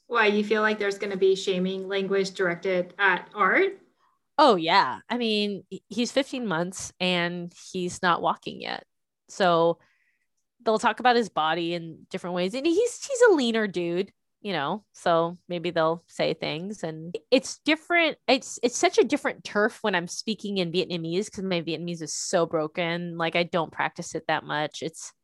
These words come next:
Speaker 2: who am I gonna talk to in Vietnamese, right? So, like, me trying to communicate everything I wanna say in Vietnamese is different. If we were doing it all in English, I think that would be better. I, I've, I found some major success with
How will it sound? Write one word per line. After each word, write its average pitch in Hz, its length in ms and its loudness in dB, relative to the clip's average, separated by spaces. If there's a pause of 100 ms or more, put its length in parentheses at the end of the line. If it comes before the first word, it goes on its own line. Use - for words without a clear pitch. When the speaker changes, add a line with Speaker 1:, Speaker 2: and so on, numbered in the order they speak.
(240)
Speaker 2:
who 269 100 2
am 311 80 4
I 311 80 4
gonna 294 120 4
talk 285 220 0
to 240 120 -2
in 180 80 -2
Vietnamese, 202 420 -6
right? 160 180 -2 (320)
So, 233 180 4
like, 190 340 4 (400)
me 240 220 2
trying 254 200 0
to 226 60 -4
communicate 196 640 -2
everything 180 340 -4
I 196 60 2
wanna 175 220 0
say 175 160 0 (100)
in 170 180 -2
Vietnamese 254 600 -2
is 160 160 -6
different. 175 400 -6
If 165 180 -16
we 233 80 0
were 247 120 6
doing 220 240 2
it 202 120 -2
all 165 200 4
in 196 140 -2
English, 190 640 -4 (560)
I - 60 0
think 190 220 2
that 160 240 2
would 170 180 -6
be 156 120 -8
better. 180 600 -4 (160)
I, 220 220 4
I've, 254 340 2
I 247 120 4
found 392 420 0
some 202 460 -4
major 208 420 0
success - 1000 -2 (480)
with 190 260 -2